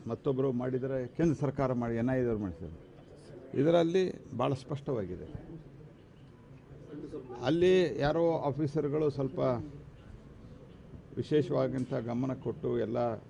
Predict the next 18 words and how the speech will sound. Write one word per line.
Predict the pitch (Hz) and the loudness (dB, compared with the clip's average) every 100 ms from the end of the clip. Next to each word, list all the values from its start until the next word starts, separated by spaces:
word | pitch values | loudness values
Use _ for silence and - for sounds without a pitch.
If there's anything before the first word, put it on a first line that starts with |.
| - | -4
ಅನರ್ಥ | 117 117 - | -2 -2 -2
ಮಾಡಿ | 107 107 139 151 - 104 | -4 -2 -4 -6 -6 4
ಧೈರ್ಯದಿಂದ | 123 139 123 107 143 - | 8 8 6 2 -2 -2
ಚಾರ್ಜ್ | 110 104 | -4 -6
ಶೀಟ್ | 101 | -10
ಹಾಕಿದ್ದಾರೆ. | 90 90 101 | -8 -6 0
ಬೇರೆ | 156 175 | 2 2
ಕಡೆ | 196 | 4
ಅದನ್ನು | 185 226 | 4 6
ಮುಚ್ಚಾಗಿದೆ. | 233 220 190 139 | 4 2 0 0
ನಾಗಮಂಗಲದಲ್ಲಿಯೂ | 123 170 180 185 185 180 185 214 190 - - - - - - - - - - - - | 0 -2 -2 0 0 0 2 0 0 -6 -16 -16 -16 -18 -18 -18 -18 -16 -16 -8 -2
ಹಿಂದೂಗಳ, | 165 175 170 175 | 2 4 4 4
ಆ, | 175 170 - - - - - - - - - - - - - - 117 107 101 | 4 2 -2 -8 -14 -14 -14 -12 -14 -16 -18 -18 -18 -16 -16 -12 -8 -6 -2
ಅಂಗಡಿಗಳ | 127 151 156 151 | 0 0 0 0
ಮೇಲೆ | 147 147 | 0 -2
ಪೆಟ್ರೋಲ್ | 139 120 135 143 131 | -2 -2 0 0 2
ಬಾಂಬ್ | 135 131 | 2 2
ಎಸೀತಾರೆ. | 120 127 117 110 113 | 0 -2 -2 -2 -2